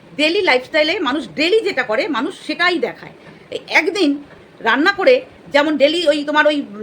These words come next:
ঘরের দুটোকে যে খাওয়াও, ওরকম ডেইলি রাস্তার কুকুরদের খাওয়াও, সেটা দেখাবে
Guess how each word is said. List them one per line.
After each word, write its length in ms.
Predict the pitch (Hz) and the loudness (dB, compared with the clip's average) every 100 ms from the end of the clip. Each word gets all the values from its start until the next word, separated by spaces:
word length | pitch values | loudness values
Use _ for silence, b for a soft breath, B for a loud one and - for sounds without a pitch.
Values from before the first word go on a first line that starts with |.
| 202 180 | -10 0
ঘরের 180 | 285 240 196 - | 0 0 -12 -14
দুটোকে 420 | 247 277 339 294 247 | -10 -6 -2 -2 2
যে 160 | 277 | 0
খাওয়াও, 420 | 285 262 320 508 B B | 0 0 2 0 B B
ওরকম 340 | - 285 339 285 | 2 2 0 0
ডেইলি 240 | 311 427 | 2 4
রাস্তার 300 | 349 349 359 | 2 0 -4
কুকুরদের 340 | 339 302 294 | -4 -6 -4
খাওয়াও, 260 | 302 285 339 | 0 0 0
সেটা 200 | 330 262 | -4 -4
দেখাবে 360 | 220 202 156 | -4 -8 -12